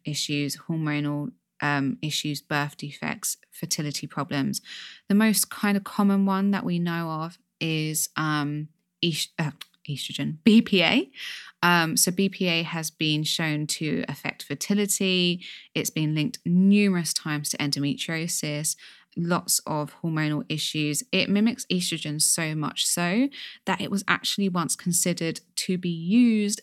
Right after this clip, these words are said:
as a p-, replacement for estrogen in hormonal therapies, which is just bloody terrifying, to be honest. Also phthalates,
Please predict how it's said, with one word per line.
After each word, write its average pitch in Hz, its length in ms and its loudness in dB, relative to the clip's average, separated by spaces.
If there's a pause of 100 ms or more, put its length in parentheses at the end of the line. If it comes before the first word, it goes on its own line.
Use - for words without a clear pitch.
as 175 420 2
a 180 60 -4
p-, - 160 -10
replacement 165 720 -4
for - 160 -8
estrogen 147 640 -4 (340)
in 147 240 -2
hormonal 151 420 -2
therapies, 139 520 -6
which - 180 -8
is 160 80 -10
just - 300 -6 (240)
bloody 151 280 -6
terrifying, 147 600 -8
to - 80 -14
be 139 140 -8
honest. - 500 -6 (440)
Also 214 360 4
phthalates, 202 840 2